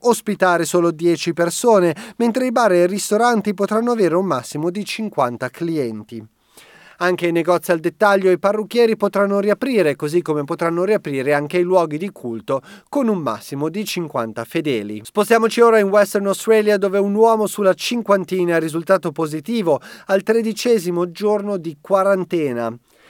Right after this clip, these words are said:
Il sequenziamento genomico ha dimostrato che l'uomo avrebbe contratto il virus dalla persona che soggiornava nella stanza vicina alla sua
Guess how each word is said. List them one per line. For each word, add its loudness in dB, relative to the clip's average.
Il -4
sequenziamento -2
genomico -2
ha 2
dimostrato -4
che -4
l'uomo 0
avrebbe 0
contratto -2
il -2
virus -2
dalla -2
persona -4
che -6
soggiornava -2
nella 4
stanza 0
vicina -4
alla 0
sua -6